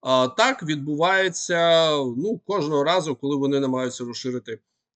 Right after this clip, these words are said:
а, плацдарм. При цьому ми не говоримо про те, що там одразу цей плацдарм з'являється. А, в них з'являються танки, в них з'являються Б Б М, в них з-, з'являється арта, і от вони вже готові йти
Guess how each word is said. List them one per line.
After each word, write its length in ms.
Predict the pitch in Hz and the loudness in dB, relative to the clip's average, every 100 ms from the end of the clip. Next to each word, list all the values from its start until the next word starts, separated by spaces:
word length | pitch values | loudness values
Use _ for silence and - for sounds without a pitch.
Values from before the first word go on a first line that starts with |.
| 123 | -2
а, 160 | 120 | -2
плацдарм. 560 | 117 131 135 120 113 107 | 0 2 2 2 -2 -2
При 140 | - 147 | -4 -4
цьому 300 | 208 226 196 | 2 2 2
ми 200 | 165 190 | 2 2
не 140 | 190 | 2
говоримо 640 | 160 160 180 170 127 113 | 0 0 2 4 2 0
про 160 | 104 120 | -6 -6
те, 180 | 160 165 | -4 -2
що 160 | - | -4
там 280 | 143 156 147 - | -4 -2 -2 -4
одразу 520 | 139 147 175 135 123 | -4 2 4 4 -2
цей 180 | - 110 | -6 -8
плацдарм 480 | 123 120 127 117 | -6 -2 0 -2
з'являється. 680 | 117 143 165 196 190 180 175 _ _ _ - | -2 -2 0 0 0 -2 -10 _ _ _ -4
А, 160 | 120 | -2
в 100 | 117 | 2
них 140 | 147 131 | 2 2
з'являються 600 | 120 127 123 113 107 135 | 2 2 2 2 -2 -4
танки, 460 | 185 190 185 180 | -2 0 0 -2
в 40 | 139 | 0
них 160 | 127 | 0
з'являються 600 | 113 127 123 123 120 - | 0 -4 -2 -2 -2 -4
Б 120 | 131 139 | -4 -2
Б 340 | 151 185 185 | 0 0 0
М, 100 | 170 | 0
в 60 | 127 | 0
них 140 | 120 | -2
з-, 260 | 113 117 117 | -4 -12 -8
з'являється 540 | 131 131 135 127 - | -4 0 2 0 0
арта, 420 | 131 131 127 190 175 | -2 -2 0 0 2
і 120 | 135 | 0
от 320 | 156 214 180 | 2 0 0
вони 320 | 160 160 190 | -4 0 0
вже 320 | 147 120 165 | 0 0 2
готові 600 | 180 135 123 180 185 147 | 2 2 -2 0 2 2
йти 380 | 127 120 160 165 | 0 -2 -2 -4